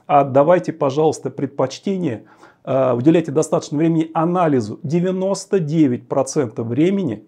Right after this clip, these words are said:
это анализ. И только один процент техническое исполнение. И что ещё хочется сказать? Э,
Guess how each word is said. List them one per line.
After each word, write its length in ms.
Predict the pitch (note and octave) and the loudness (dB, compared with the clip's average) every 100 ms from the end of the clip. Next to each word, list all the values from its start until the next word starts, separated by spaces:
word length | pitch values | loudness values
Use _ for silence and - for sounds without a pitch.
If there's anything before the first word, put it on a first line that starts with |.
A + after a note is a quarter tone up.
| - | -2
это 300 | D#3 D#3 D3+ | 0 0 -2
анализ. 640 | D3+ C#3+ C#3+ G#2 - - _ _ _ _ | -2 0 0 -2 -6 -14 _ _ _ _
И 60 | F#3 | -4
только 420 | - G3 - - | 4 4 4 0
один 320 | D3 D#3+ A#3 | 0 0 0
процент 520 | E3 D3+ - C#3+ G#2 - _ _ _ | 2 0 2 0 -2 -14 _ _ _
техническое 560 | E3 - C#3 - - C3+ | -6 -2 -2 -2 -6 -8
исполнение. 580 | - C#3 C3+ A2 E2+ - _ _ _ _ _ _ _ _ _ _ _ _ _ _ _ _ _ _ _ _ _ _ _ _ _ _ - _ _ _ _ _ _ - - - - - _ | -2 -2 0 -4 -8 -16 _ _ _ _ _ _ _ _ _ _ _ _ _ _ _ _ _ _ _ _ _ _ _ _ _ _ -20 _ _ _ _ _ _ -12 -10 -8 -10 -12 _
И 340 | - G#3+ D#3+ - | 0 2 2 -2
что 240 | - A#3 G#3 | -4 2 4
ещё 240 | - F#3 | 2 2
хочется 360 | F#3 E3+ - D3 | 2 0 -4 -6
сказать? 580 | - F#3 G3+ B3+ - _ _ _ _ _ _ _ _ _ _ | 0 2 2 0 -4 _ _ _ _ _ _ _ _ _ _
Э, 380 | - D3+ D3 D3+ | 2 6 8 6